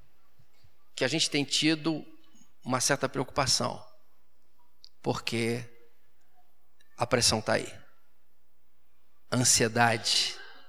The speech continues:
ela é perigosíssima. E pode levar a um processo de profunda depressão. E olha, lidar com a depressão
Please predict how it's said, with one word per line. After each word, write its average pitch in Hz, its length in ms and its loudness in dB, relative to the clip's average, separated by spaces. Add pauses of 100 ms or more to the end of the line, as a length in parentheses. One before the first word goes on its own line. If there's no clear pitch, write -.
(1300)
ela 123 140 8
é 113 40 2
perigosíssima. 117 920 2 (1400)
E 131 60 -8
pode 143 280 12
levar 139 380 10
a - 20 8
um 139 60 6
processo 139 800 8 (140)
de - 120 0
profunda 180 1000 12
depressão. 135 600 6 (2000)
E 120 400 4
olha, 120 400 8 (680)
lidar 127 280 4
com 120 100 -2
a 117 40 0
depressão 110 600 -2